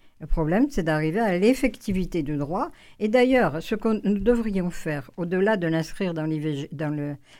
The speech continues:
dans la Constitution, c'est d'aller voir une mission d'information. Moi, j'aimerais qu'on fasse une mission d'information pour voir très précisément comment c'est exercé aujourd'hui.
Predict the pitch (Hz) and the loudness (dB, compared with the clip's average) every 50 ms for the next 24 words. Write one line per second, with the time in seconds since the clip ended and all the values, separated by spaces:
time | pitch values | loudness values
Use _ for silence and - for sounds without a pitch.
0 | _ - 170 170 165 160 - 170 160 - - 185 - - 156 - - - 143 135 | _ -2 0 0 0 0 -2 -4 -4 -4 -6 -6 -6 -6 -8 -8 -8 -10 -10 -10
1 | - - - _ - - - - _ _ - - - 190 170 226 226 226 233 226 | -12 -14 -20 _ -20 -20 -20 -20 _ _ -6 -2 0 2 6 6 6 8 6 6
2 | 202 196 196 196 175 156 147 143 - - - - - 202 196 196 208 220 226 - | 4 4 4 4 4 2 0 -6 -12 -16 -18 -8 0 2 4 6 6 6 4 4
3 | - - 240 233 208 180 180 - - 190 180 180 170 165 - - - 180 160 147 | 2 2 2 4 4 2 2 0 0 0 0 0 0 -2 -2 -2 -2 -2 -2 -2
4 | 139 - _ - 175 175 165 170 180 170 180 185 202 190 - 170 165 - 185 180 | -4 -8 _ -6 -4 -2 -2 0 0 0 2 0 0 -2 -2 -4 -4 -2 -4 -4
5 | - - 156 151 160 196 220 - - 220 190 165 160 160 151 175 156 156 151 156 | -4 -2 -2 0 2 2 0 0 0 -2 -2 0 -2 -2 -2 -4 -4 -2 -2 -4
6 | 156 - - 277 320 302 - - - - - - - - 254 247 262 214 214 220 | -4 -2 -2 -2 -2 -4 -6 -14 -20 -20 -20 -6 -2 0 2 2 2 2 4 4
7 | 185 170 156 - - - - - - - - - 294 294 285 - 233 214 - - | 4 4 2 -2 -8 -16 -18 -18 -12 -8 -2 0 0 0 0 0 -2 -2 -2 -2
8 | 196 165 175 175 175 196 240 302 330 - - - - - - - _ - 277 269 | -2 0 0 2 2 2 0 -2 -4 -8 -16 -20 -20 -20 -20 -16 _ 4 6 6
9 | 247 247 262 294 330 330 - - 214 185 214 208 175 170 180 185 - - - - | 8 8 6 4 4 2 0 -2 -2 0 0 0 2 2 2 2 2 0 0 0
10 | 277 269 233 202 202 202 196 185 165 156 147 143 | 0 0 0 0 -2 -2 -2 -2 -2 -2 -4 -4